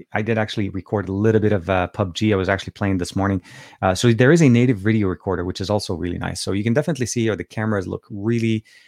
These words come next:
like, the color actually, uh, representation is really nice. And they also have N T X, uh, vision here. So if I turn it off, you can kinda see here that some of the shadows actually do get to show up.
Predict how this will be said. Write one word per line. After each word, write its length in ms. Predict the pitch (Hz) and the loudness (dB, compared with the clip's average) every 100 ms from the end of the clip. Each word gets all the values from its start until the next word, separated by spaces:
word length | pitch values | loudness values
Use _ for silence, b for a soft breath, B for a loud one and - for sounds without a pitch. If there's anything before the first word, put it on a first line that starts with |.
| b | b
like, 120 | 107 | -4
the 100 | - | -4
color 340 | - 151 165 127 | 0 2 4 4
actually, 460 | 123 - 117 107 | 0 0 -2 -4
uh, 280 | 107 101 92 | -6 -6 -6
representation 580 | 110 107 104 90 110 101 | -2 -2 -2 -4 -6 -4
is 120 | 90 | -6
really 160 | 98 95 | -4 -4
nice. 240 | 90 87 | -2 -4
And 100 | - | -2
they 60 | 107 | 0
also 240 | 123 170 | 2 2
have 160 | 135 113 | -2 -4
N 160 | - 110 | -4 -4
T 140 | - | -4
X, 300 | 98 - - | -6 -6 -8
uh, 280 | - 92 82 | -6 -6 -6
vision 300 | 85 101 147 | -4 -2 0
here. 220 | 151 214 | 0 0
So 120 | 214 | -2
if 140 | 92 92 | -4 -4
I 60 | |
turn 200 | 92 113 | -4 -2
it 80 | 101 | -2
off, 200 | 92 101 _ b b - | 0 -2 _ b b -10
you 80 | |
can 80 | 98 | -6
kinda 180 | 98 107 | -2 -2
see 140 | - | 0
here 160 | 104 101 | -2 -2
that 140 | 87 | -4
some 180 | - 110 | -4 -4
of 60 | 92 | -2
the 60 | |
shadows 460 | 90 - 95 98 90 | 0 2 2 0 -2
actually 260 | 98 - 92 | -4 -4 -6
do 180 | 95 | -6
get 380 | 90 95 - - | -4 -6 -8 -16
to 140 | - 95 | -10 -6
show 280 | - 90 | -2 0
up. 180 | 92 87 | 0 -2